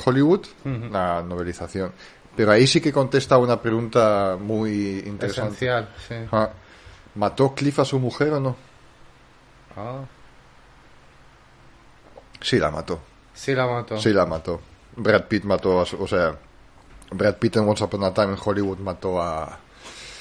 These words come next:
Speaker 1: a su mujer en el barco. Ahí, la, la cosa esta. Si te acuerdas, más o menos.
Speaker 2: Más o menos, sí.
Speaker 1: Ma-, buena película.
Speaker 2: Vamos a ver, las de Tarantino generalmente me entretienen todas, pero no es de mis favoritas tampoco.
Speaker 1: ¿Cuál sería tu favorita?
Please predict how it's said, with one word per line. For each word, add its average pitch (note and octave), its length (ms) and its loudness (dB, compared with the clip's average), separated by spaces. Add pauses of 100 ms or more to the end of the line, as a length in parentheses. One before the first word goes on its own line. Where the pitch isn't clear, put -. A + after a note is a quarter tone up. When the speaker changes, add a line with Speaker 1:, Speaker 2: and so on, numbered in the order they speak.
(500)
Speaker 1:
a C#3 100 2
su F3+ 100 6
mujer G3+ 320 8
en F#3+ 80 4
el F#3+ 80 4
barco. F3+ 420 2
Ahí, G#2 220 -2 (160)
la, G2+ 320 -4 (100)
la G2+ 100 -12
cosa G2+ 300 -2
esta. F#2+ 380 -6
Si - 140 -4
te G#2+ 80 6
acuerdas, A2+ 480 8
más G#2 160 0
o G#2 60 0
menos. G#2+ 380 -2 (360)
Speaker 2:
Más C3 280 -4
o A#2 80 -2
menos, G#2+ 360 -8
sí. - 140 -14 (420)
Speaker 1:
Ma-, F2 220 -8
buena G#2+ 240 0
película. G#2 360 2 (1600)
Speaker 2:
Vamos D3 300 4
a C#3 60 4
ver, B2+ 160 2
las A#2 140 0
de A#2+ 80 -4
Tarantino B2 520 0
generalmente B2+ 560 -2
me B2+ 80 -4
entretienen A#2+ 560 -6
todas, C3 420 2
pero A2+ 300 -6
no A2+ 420 -6
es A2 280 -8
de A2+ 80 -6
mis G#2 340 -12
favoritas G2+ 600 -8
tampoco. A2 440 -12
Speaker 1:
¿Cuál A#2 220 4
sería G#2+ 320 0
tu G2 100 -6
favorita? F#2 540 -4